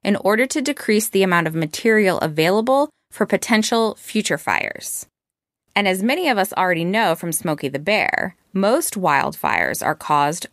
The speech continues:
by humans. This includes as many as ninety percent in the U S, many due to carelessness. Don't leave campfires unattended or toss lit cigarettes while hiking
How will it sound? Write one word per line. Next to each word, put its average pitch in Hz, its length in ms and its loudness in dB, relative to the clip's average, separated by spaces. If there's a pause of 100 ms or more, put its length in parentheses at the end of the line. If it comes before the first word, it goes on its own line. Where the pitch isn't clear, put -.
by 196 160 2
humans. - 760 -4 (540)
This 233 220 2
includes 170 760 2 (160)
as 185 140 0
many 190 200 2
as 175 140 0
ninety 202 480 0
percent 190 600 -4
in 165 140 -6
the 151 100 -2
U 139 180 -2
S, - 420 -4 (300)
many 208 320 4
due 285 320 2
to - 180 -4
carelessness. - 960 0 (680)
Don't 240 260 2
leave 302 220 0
campfires 190 580 2
unattended 175 680 0 (320)
or 240 180 2
toss 226 400 0
lit 202 220 2
cigarettes 151 680 2
while 165 220 2
hiking 247 540 0